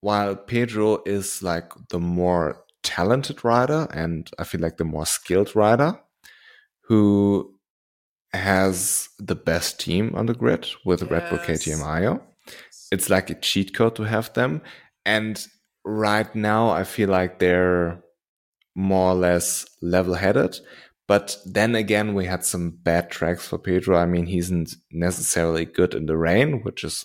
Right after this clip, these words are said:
Speaker 1: unfortunate, and Tony is super strong in the rain.
Speaker 2: Yes.
Speaker 1: And Kota isn't also the best track for Pedro. So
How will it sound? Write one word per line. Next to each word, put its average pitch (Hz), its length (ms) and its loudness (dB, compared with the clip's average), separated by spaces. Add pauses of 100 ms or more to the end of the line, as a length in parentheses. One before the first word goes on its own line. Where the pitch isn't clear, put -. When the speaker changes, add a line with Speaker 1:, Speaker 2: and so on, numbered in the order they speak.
Speaker 1:
unfortunate, 87 720 0
and 80 240 -6
Tony 78 300 -4
is - 160 -10
super 113 280 -2
strong 123 360 0
in 139 60 -2
the 139 80 -2
rain. 156 320 0 (220)
Speaker 2:
Yes. 196 380 -14
Speaker 1:
And 107 300 -2 (420)
Kota 110 520 2
isn't 98 400 0
also 85 720 0
the - 80 -10
best - 340 -6
track 85 300 -4
for - 180 -8
Pedro. - 600 -2 (580)
So 90 560 2